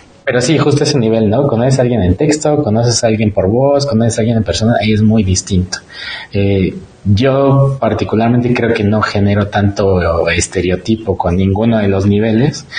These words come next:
pero sí te das cuenta a nivel percepción, ¿no? Sabes cómo escribe, qué emojis te pasa, sabes cómo habla, el tipo de tono, y cuando la conoces también dices, eh, no, no se parece a lo que yo me había visualizado. Cuando te conocí sí fue algo muy distinto, sí te veía un poco más a la defensiva,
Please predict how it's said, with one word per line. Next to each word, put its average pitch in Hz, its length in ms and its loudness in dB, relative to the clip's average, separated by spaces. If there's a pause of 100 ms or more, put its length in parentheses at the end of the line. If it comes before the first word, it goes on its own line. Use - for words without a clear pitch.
(160)
pero 117 200 -2
sí 110 140 -2
te - 120 -2
das 92 180 -4
cuenta 90 300 -2
a 85 40 0
nivel 85 300 0
percepción, 90 540 -2
¿no? 87 120 0 (160)
Sabes 107 340 -2
cómo 101 160 -2
escribe, 107 840 0 (460)
qué 107 100 -4
emojis 98 460 0
te - 100 -4
pasa, 98 720 0
sabes 98 300 0
cómo 101 260 0
habla, 101 380 0
el 92 100 0
tipo 92 300 -4
de 85 160 -6
tono, 113 460 0 (260)
y 107 100 -2
cuando 104 240 -2
la 101 140 0
conoces 104 320 0
también 92 240 0
dices, 95 340 0
eh, 101 280 0
no, 95 240 2
no 95 100 2
se 110 140 -2
parece 98 460 -2
a 95 40 0
lo 90 140 -2
que 87 120 -2
yo 95 140 -2
me 98 100 0
había 95 300 0
visualizado. 87 760 -2 (680)
Cuando 123 220 0
te 113 100 -2
conocí 110 340 0
sí - 140 0
fue - 160 0
algo 110 160 0
muy 110 160 2
distinto, 123 640 2
sí 117 160 0
te 120 100 0
veía 101 240 2
un 110 100 0
poco 104 200 -2
más 107 240 0
a - 20 0
la 101 100 0
defensiva, 123 800 0